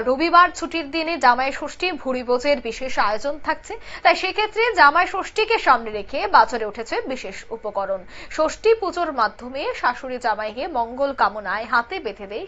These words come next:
ষষ্ঠীর সুতো। পাশাপাশি ফুল দুব্বা দিয়ে বানানো ষষ্ঠীর মোটা দিয়ে জামাইকে করা হয় আশীর্বাদ। সেদিকেই লক্ষ্য রেখেই বাজারে উঠেছে বিভিন্ন সামগ্রী। এখন আর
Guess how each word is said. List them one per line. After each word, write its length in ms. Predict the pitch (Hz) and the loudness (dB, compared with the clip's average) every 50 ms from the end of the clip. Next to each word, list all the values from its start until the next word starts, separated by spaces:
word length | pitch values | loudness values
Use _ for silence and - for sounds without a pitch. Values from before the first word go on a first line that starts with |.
| - - | -10 -14
ষষ্ঠীর 300 | 196 - - - 269 - - | -14 -14 -14 -16 -16 -16 -14
সুতো। 380 | - - 254 226 - 196 180 - - - - - - - | -12 -12 -12 -10 -10 -10 -10 -12 -14 -16 -20 -14 4 8
পাশাপাশি 640 | - 294 294 349 403 415 427 415 - 285 233 196 202 214 - | 8 8 8 6 4 4 4 2 2 0 -6 -6 -6 -8 -8
ফুল 300 | 294 302 302 302 302 285 | -6 -4 -4 -4 -4 -6
দুব্বা 300 | 254 247 233 214 240 233 | -6 -6 -4 0 0 0
দিয়ে 320 | 214 247 247 226 196 202 202 - - - - - - | 0 -2 -4 -6 -6 -6 -8 -10 -14 -18 -18 -4 2
বানানো 440 | 226 240 254 285 330 359 403 415 330 | 6 6 6 6 4 2 0 -2 -6
ষষ্ঠীর 480 | - 339 262 - - - 302 285 285 | -4 -6 -6 -6 -6 -6 -6 -6 -6
মোটা 340 | 247 220 233 247 - 427 427 | -8 -8 -8 -2 0 0 0
দিয়ে 260 | 320 294 220 185 196 | 0 -2 -6 -6 -4
জামাইকে 420 | 202 247 233 233 240 247 240 269 254 | 0 0 0 0 -2 -4 -6 -8 -8
করা 260 | - 214 214 202 214 | -6 -4 -2 -2 -2
হয় 200 | 208 226 453 466 - | -2 -4 -4 -2 -2
আশীর্বাদ। 600 | - 220 - - - 185 - 190 190 196 185 190 - - - - | -4 -4 -4 -6 -10 -8 -4 -2 -2 -2 -2 -6 -14 -16 -16 -10
সেদিকেই 420 | - - 311 311 359 349 415 453 427 | -6 -4 -2 0 0 2 2 2 2
লক্ষ্য 280 | 403 381 392 - 403 | 2 0 0 0 0
রেখেই 320 | 427 427 427 - 466 508 466 | 0 0 0 2 2 4 6
বাজারে 360 | - 311 277 - 311 285 294 | 6 6 6 6 4 0 -2
উঠেছে 380 | 285 247 285 285 - - 392 392 | -2 -2 -4 -4 -4 -4 -4 -4
বিভিন্ন 420 | 302 240 233 - 247 220 190 180 | -4 -6 -6 -8 -10 -12 -12 -10
সামগ্রী। 500 | - - 214 180 160 180 - 196 196 - - - | -6 -6 -6 -6 -6 -8 -14 -12 -12 -12 -4 -2
এখন 340 | - 214 214 - 339 403 427 | 0 0 0 0 -2 -2 0
আর 300 | 247 214 214 208 214 | 0 -2 -2 -4 -8